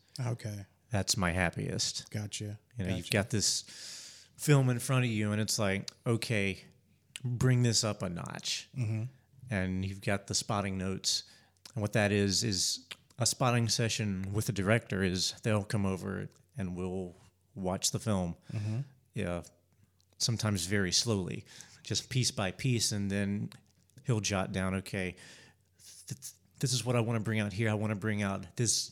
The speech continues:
Speaker 2: character's thought when he does this or that," or if there's temp music in the film, that'll help give me a, a, an idea of sonically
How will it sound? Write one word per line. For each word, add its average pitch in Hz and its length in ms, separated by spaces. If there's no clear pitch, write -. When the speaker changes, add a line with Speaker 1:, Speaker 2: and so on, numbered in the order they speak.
Speaker 2:
character's 104 640
thought 107 460
when 113 140
he 92 100
does 90 280
this 101 380
or 90 220
that," 98 420
or 87 340
if - 100
there's 95 380
temp 120 200
music 110 340
in 107 60
the 104 80
film, 101 600
that'll 98 240
help 98 340
give 95 220
me 95 200
a, 90 160
a, 90 260
an 92 360
idea 104 580
of 85 240
sonically 98 840